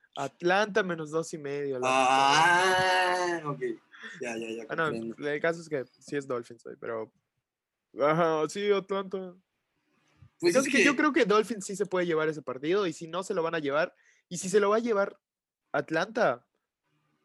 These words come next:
Speaker 1: no veo forma en la cual no sea, puta,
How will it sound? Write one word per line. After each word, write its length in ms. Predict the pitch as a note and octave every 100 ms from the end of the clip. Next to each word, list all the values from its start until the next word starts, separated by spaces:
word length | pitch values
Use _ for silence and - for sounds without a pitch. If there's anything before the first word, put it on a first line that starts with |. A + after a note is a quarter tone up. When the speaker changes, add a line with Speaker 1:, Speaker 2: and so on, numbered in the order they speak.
| _ _ _ _ _ -
Speaker 1:
no 180 | F#3+
veo 160 | G3 G3
forma 220 | F#3 E3+ E3+
en 40 |
la 100 | D3+
cual 320 | D#3 D3 D3+ -
no 280 | D3 D3+ D#3
sea, 320 | D#3 D3+ C#3+
puta, 420 | C#3+ C#3 C#3 B2+